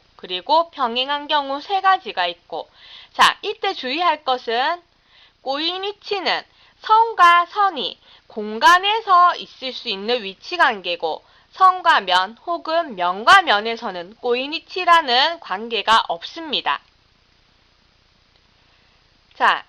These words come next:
직선 L과 평면 P가 서로 수직으로 만날 때 이것은 수직인 기호를 써서 서로 표현해 줄 수 있습니다.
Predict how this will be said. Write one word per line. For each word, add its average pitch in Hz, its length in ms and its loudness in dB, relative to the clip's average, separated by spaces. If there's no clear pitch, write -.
직선 381 540 2
L과 330 640 2
평면 415 500 -4
P가 269 340 0
서로 220 320 -4
수직으로 415 640 -4
만날 190 540 -2
때 160 240 -8
이것은 349 640 -2
수직인 403 840 -6
기호를 247 480 -6
써서 196 500 -4
서로 247 500 -2
표현해 359 460 -2
줄 175 140 -10
수 311 220 -8
있습니다. 190 720 -6